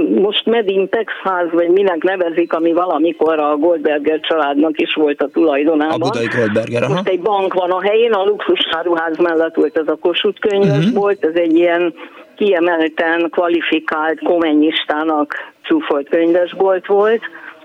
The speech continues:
Speaker 1: és az egyik kollégával, ö, mindig volt egy politikai kirakat, és akkor igyekeztünk úgy berendezni, hogy a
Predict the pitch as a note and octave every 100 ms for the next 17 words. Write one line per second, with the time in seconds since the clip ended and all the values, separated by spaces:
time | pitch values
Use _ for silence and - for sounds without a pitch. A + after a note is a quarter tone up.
0 | - - _ - F3 E3+ D#3+ F3+ F3+ E3
1 | - F3+ F3 D#3+ E3 E3+ E3 E3 - D#3+
2 | E3 G3 E3 D#3+ D#3+ D3+ F3 D#3 D#3 F3+
3 | C#3+ D3+ A3+ A3+ A3 F3 F3 - D#3+ F3
4 | D#3+ - D#3 C4+ E3 D#3 F#3+ E3 F3 F3
5 | E3+ E3+ E3 D#3 D#3 D3 D#3+ F#3 G3+ A3
6 | G#3+ - E3+ E3 D3+ E3 D#3 D3+ D#3+